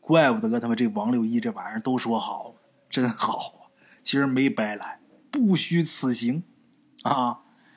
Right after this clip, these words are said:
那么说这仨黄皮子来了吗？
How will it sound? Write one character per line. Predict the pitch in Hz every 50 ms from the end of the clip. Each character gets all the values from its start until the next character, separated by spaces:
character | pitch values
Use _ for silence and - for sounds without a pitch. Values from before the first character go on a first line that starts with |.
| - - - - - - - - - _ _ _ _ _ -
那 | 160 170 175
么 | 160 147
说 | - 170 165
这 | 165 156 135
仨 | 123 - - 165 160 160
黄 | 151 - 143 160 165
皮 | 147 127 131 147
子 | 143 143
来 | 117 101 101 104 117 127
了 | 123 107
吗？ | -